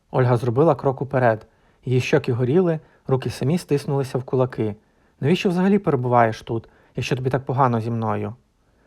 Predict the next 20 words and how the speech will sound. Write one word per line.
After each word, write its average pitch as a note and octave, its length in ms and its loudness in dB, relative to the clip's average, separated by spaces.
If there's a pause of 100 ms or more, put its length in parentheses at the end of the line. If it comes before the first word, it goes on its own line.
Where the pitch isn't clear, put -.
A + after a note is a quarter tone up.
(120)
Андрій B2 340 2
схопив - 340 -6
куртку E3 340 -4
з C3+ 100 -8
вішалки, C3+ 540 -6 (280)
його B2+ 160 0
обличчя C3 380 0
спотворилося B2+ 720 -4
від A#2 100 -2
гніву. G#2+ 460 -6 (300)
Чоловік B2+ 420 2
рвонув B2 280 0
до B2 100 2
дверей. A2+ 460 -2 (460)
«Знаєш F#3+ 360 2
що? A2 400 0 (320)
Мені D3+ 200 0
справді C#3 400 6
все F#3+ 200 0
набридло». A#2+ 580 0